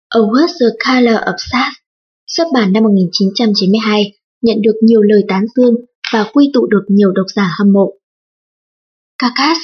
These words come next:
Chase, cuốn sách thứ hai của bà, được xuất bản vào năm một nghìn chín trăm chín mươi tư, và bà vừa hoàn thành cuốn thứ ba,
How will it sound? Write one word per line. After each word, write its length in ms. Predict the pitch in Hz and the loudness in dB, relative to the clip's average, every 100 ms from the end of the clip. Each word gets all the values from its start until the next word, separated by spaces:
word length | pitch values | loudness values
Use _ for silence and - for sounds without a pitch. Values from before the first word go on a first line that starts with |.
| - | -4
Chase, 300 | 254 269 277 - _ _ _ _ - | 0 0 -2 -12 _ _ _ _ -2
cuốn 120 | 226 214 | -2 0
sách 100 | 330 330 | -2 0
thứ 80 | 226 | 0
hai 220 | 240 220 | 0 -2
của 100 | 208 185 | -2 -2
bà, 240 | 202 180 - _ - | -2 -2 -8 _ -4
được 60 | 220 214 | -2 0
xuất 100 | 330 | -2
bản 220 | 285 202 180 | 0 0 0
vào 120 | 208 | 0
năm 140 | 233 240 | 2 2
một 80 | 202 | 2
nghìn 140 | 190 180 | 0 0
chín 140 | 196 | -2
trăm 160 | 208 233 | 0 0
chín 180 | 208 202 | 0 2
mươi 100 | 233 233 | 2 2
tư, 200 | 220 214 214 - _ _ - | 2 2 0 -18 _ _ -4
và 60 | 233 233 | -2 0
bà 160 | 233 226 | 0 0
vừa 80 | 226 | 0
hoàn 220 | 214 220 | 0 -2
thành 140 | 226 202 190 | 0 -2 2
cuốn 160 | 208 233 | 0 2
thứ 100 | 240 | 2
ba, 280 | 240 233 | 2 0